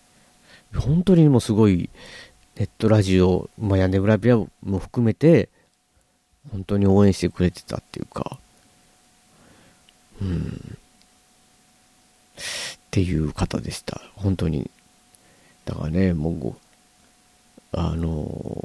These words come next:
「ご冥福をお祈りします」っていう、まあそういう、ありき、ありきたりって言ったらあれですけど、言葉しか言えないですけど、本当に後悔します、宮田さん。僕、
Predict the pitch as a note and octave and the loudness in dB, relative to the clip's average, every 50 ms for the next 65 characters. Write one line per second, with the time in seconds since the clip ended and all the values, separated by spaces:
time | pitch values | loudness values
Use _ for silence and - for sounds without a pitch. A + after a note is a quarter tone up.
0 | - - F#2+ F#2+ F2 E2+ F2 F2 E2+ E2+ F2 - - - - G2 G2+ G2+ G2 F#2+ | -12 -10 -8 -6 -4 -4 -2 -2 -2 -2 -2 -4 -4 -2 -2 0 2 2 2 0
1 | G2 F#2+ F#2+ F#2 F2+ - - A2 G#2+ G#2 G2 - - - - _ _ - - D#2 | 0 0 -2 -2 -4 -2 0 2 2 2 2 0 -4 -10 -16 _ _ -4 -4 -2
2 | E2 E2 D#2+ B1 G1+ - _ - - - - - - - - - - G2 F#2+ F2+ | -2 -2 -2 -4 -6 -10 _ -18 -18 -16 -14 -14 -14 -14 -12 -6 -2 -2 0 0
3 | - F#2+ G2 G2 G2 G2 F#2+ F#2 D#2 - - _ _ _ _ _ _ _ _ _ | 2 2 2 2 2 2 2 2 0 -2 -6 _ _ _ _ _ _ _ _ _
4 | _ _ _ - - - _ _ _ _ - - G2+ F#2 E2 - _ - - _ | _ _ _ -20 -20 -20 _ _ _ _ -8 -4 -4 -2 -4 -6 _ -20 -20 _
5 | _ _ - - F#2 D#2+ D2+ - - - G#2+ G2+ G2+ - - - - - - - | _ _ -6 -4 -4 -4 -6 -4 -2 2 2 2 2 0 -2 -2 -2 -2 -2 -2
6 | F2 E2 - - - E2+ F2 D2+ - - - _ _ _ _ _ _ _ _ _ | -4 -4 -4 -4 -6 -4 -4 -6 -8 -8 -14 _ _ _ _ _ _ _ _ _
7 | _ _ _ _ _ _ _ - - - - - A2+ - A#2 F#2 E2 - - G#2 | _ _ _ _ _ _ _ -20 -20 -14 -6 -4 -2 0 0 0 -2 0 0 0
8 | G#2 G2+ A2 B2 C#3 B2+ F#2+ F2 E2 - - - D#2+ - E2+ E2 D#2 - - - | 2 4 4 4 4 4 4 2 -2 -4 -6 -8 -6 -4 -4 -4 -4 -6 -8 -12
9 | _ _ _ _ _ _ _ _ _ _ _ _ _ _ _ _ _ _ _ _ | _ _ _ _ _ _ _ _ _ _ _ _ _ _ _ _ _ _ _ _
10 | _ - - - A2 G#2+ - A#2+ A#2 A2 - C3 G#2+ - F2+ - - - F2+ - | _ -8 -4 -4 -2 0 2 2 2 2 2 0 0 -2 -4 -10 -10 -10 -10 -10
11 | - - - F#2 - - - - - - - - F#2+ F#2 F2+ - | -10 -10 -10 -8 -8 -10 -12 -14 -16 -16 -16 -14 -14 -12 -12 -12